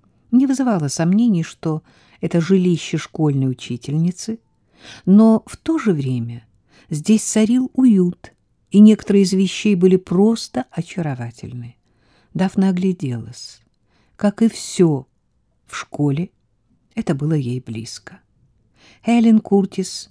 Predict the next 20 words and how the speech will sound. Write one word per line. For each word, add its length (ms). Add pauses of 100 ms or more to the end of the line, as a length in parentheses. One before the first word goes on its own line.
(140)
тоже 360
огляделась 600
почти 520
с 140
ностальгией, 920 (420)
но 140
Дафна 320
этого 220
не 200
заметила. 640 (1080)
Хелен 320
налила 380
чаю 480 (280)
в 180
маленькой 460
кухне 400
и 100
подала 340
Дафне 380
чашку 580